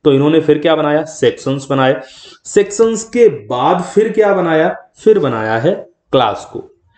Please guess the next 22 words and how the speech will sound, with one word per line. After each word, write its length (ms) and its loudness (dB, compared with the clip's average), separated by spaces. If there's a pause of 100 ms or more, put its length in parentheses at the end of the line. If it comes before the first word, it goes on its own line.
(300)
तो 340 2
जब 140 2
आप 180 2
एग्नेथो-, 840 2 (140)
एग्नेथा 540 0
को 220 4
या 140 4
फिर 140 -2
एग्नेथोस्टोमेटा 1080 0
को 160 0
पढ़ेंगे 600 0 (320)
तो 100 4
उसमें 380 -2
दो 200 6
क्लासेज 460 0
आती 320 -2
हैं। 280 -4 (320)
एक 200 2
क्लास 360 2
आती 320 0
है 200 2
ostracodermy। 1040 0